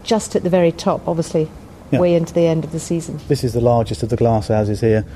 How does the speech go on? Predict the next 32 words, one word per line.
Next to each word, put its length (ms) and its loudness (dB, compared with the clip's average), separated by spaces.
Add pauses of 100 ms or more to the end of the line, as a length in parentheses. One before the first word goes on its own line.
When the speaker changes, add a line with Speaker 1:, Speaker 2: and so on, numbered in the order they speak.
(280)
Speaker 2:
but 100 2
this 220 2
represents 480 2
five 400 2
acres 340 0
of 140 -6
peppers. 440 -6 (220)
And 100 4
we 100 6
pick 480 0
around 580 4
about 500 0 (160)
a 100 -2
million 380 4
kilos 480 2
off 120 0
the 100 0
nursery, 400 0
give 220 0
or 100 -2
take, 280 0
depending 280 -2
on 40 -2
how 120 0
good 200 -2
or 80 2
bad 260 0
the 80 -2
year 220 2
is, 260 -2 (420)
all 160 4
handpicked. 520 -2